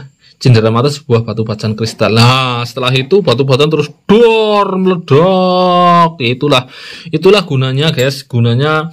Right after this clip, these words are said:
pemimpin negara kita itu secara tersirat ya, mengiklankan hasil bumi kita. Ya, ketika pemimpin kita itu berjalan-jalan atau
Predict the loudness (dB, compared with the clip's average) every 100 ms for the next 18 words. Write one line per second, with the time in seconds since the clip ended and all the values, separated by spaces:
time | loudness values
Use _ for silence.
0 | -14 -20 -2 2 2 2 0 0 0 0
1 | -2 -2 0 0 0 -4 0 2 4 0
2 | -6 _ _ _ -6 -6 -4 -4 -2 -2
3 | -2 -4 -6 _ _ -2 0 0 -2 -2
4 | 0 0 -2 -4 _ -20 _ _ _ _
5 | _ -10 -6 -4 0 2 2 0 0 -2
6 | 0 2 2 2 2 0 2 2 0 -4
7 | -8 -18 -20 _ 0 4 4 2 -6 -8
8 | -10 _ -20 _ -20 -10 -4 -2 -4 -6
9 | -4 -4 -2 0 0 0 2 2 2 0
10 | -2 0 2 2 2 2 4 4 4 4
11 | 4 2 -2 -10 _ _ _ _ -2 0
12 | 0 0 2 2 2 2 2 2 0 0
13 | -2 0 0 0